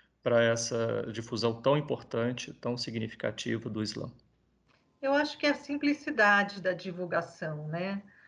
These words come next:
Speaker 2: Ah, o Islã, ele não tem uma hi-, hierarquia insti-, institucional, né? Assim, que a gente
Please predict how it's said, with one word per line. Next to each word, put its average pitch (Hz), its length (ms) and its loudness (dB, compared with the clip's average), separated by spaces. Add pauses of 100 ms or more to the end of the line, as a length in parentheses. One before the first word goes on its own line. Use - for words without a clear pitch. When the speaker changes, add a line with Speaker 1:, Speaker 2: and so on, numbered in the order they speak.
(180)
Speaker 2:
Ah, 185 360 6
o 220 100 2
Islã, 233 440 2
ele 240 200 4
não 247 240 2
tem 285 260 2
uma 240 300 6
hi-, 208 300 2
hierarquia 208 720 2
insti-, - 460 -8 (200)
institucional, 185 1400 4
né? 175 260 0
Assim, 170 320 -6
que 175 140 -10
a 175 80 -6
gente 180 420 -8